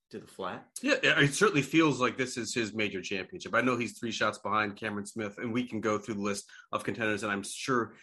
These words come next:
Speaker 2: that we certainly will, but nothing that I saw today discouraged me from thinking that Rory McIlroy can win this Open Championship. The only two bogeys that he made, uh, in round two were three putts,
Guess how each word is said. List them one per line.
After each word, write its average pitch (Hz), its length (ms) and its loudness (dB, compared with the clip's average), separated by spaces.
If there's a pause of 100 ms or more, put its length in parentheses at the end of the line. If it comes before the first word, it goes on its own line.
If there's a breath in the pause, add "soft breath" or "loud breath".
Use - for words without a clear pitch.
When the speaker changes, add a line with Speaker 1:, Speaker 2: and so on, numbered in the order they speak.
(160 loud breath)
Speaker 2:
that 127 160 2
we 110 80 -4
certainly 110 380 0
will, 113 240 2
but 120 140 -4
nothing 151 340 6
that 123 120 6
I 117 80 4
saw 117 280 0
today 110 280 -2
discouraged 101 640 -2
me 104 120 -2
from 98 220 -8
thinking 101 360 -6
that 98 180 -4
Rory 104 200 -2
McIlroy 95 500 -4
can 98 160 -8
win 101 260 -4 (360 soft breath)
this 107 180 -2
Open 107 260 -4
Championship. 98 560 -4
The 113 80 0
only 113 200 2
two 113 160 -4
bogeys 104 400 0
that 98 160 -2
he 107 100 -4
made, 101 400 0 (260 soft breath)
uh, 104 160 2
in 110 140 -4
round 104 320 4
two 110 260 -4
were 95 140 -4
three 110 240 -6
putts, - 560 -4